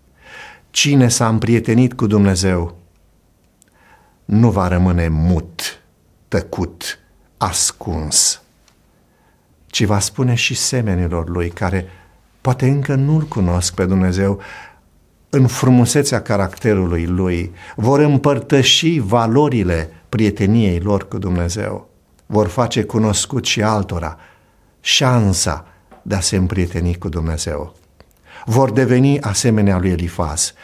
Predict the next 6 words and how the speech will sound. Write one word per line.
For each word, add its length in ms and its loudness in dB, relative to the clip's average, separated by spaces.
niște 300 0
ambasadori 880 2
ai 180 0
lui 100 0
Dumnezeu, 680 -6
care 500 -2